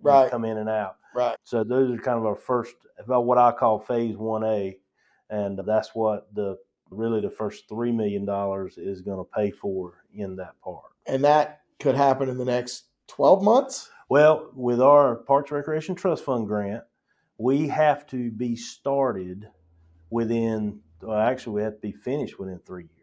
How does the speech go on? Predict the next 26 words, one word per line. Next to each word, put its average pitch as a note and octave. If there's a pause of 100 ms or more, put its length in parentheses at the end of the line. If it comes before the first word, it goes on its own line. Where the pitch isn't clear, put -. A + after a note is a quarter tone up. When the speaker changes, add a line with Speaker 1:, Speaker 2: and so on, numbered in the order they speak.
(540)
Speaker 1:
Okay. A#2
Speaker 2:
So G#2
we're B2+
looking C3
at, G#2 (200)
at G#2+ (200)
those D#3
three C3+
items G#2+
and G#2
some B2
of A#2
the A2+
underground A2
work G2
being G#2
finished G#2
within F#2+
three G2+
years. G2+
And D3
we F3+
hope E3
that B2+
we're A#2+
adding A#2